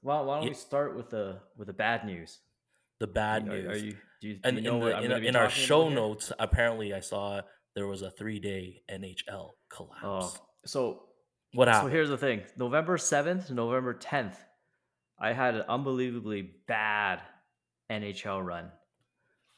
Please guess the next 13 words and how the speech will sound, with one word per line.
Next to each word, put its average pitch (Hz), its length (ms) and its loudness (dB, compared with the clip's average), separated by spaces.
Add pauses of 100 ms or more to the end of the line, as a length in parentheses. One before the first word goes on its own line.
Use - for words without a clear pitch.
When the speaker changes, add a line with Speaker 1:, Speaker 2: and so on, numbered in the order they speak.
(160)
Speaker 1:
And 98 160 -8
this, 120 260 -2
this, 127 340 -6
this 120 220 -8
Speaker 2:
It 110 60 -2
Speaker 1:
was, 104 240 0
Speaker 2:
happens. 98 40 -4
Speaker 1:
uh, 87 460 -4 (420)
<laughs> - 440 -20
I 117 100 -8
missed 135 280 -4
Speaker 2:
Even 117 100 -8
Speaker 1:
twelve. 135 380 0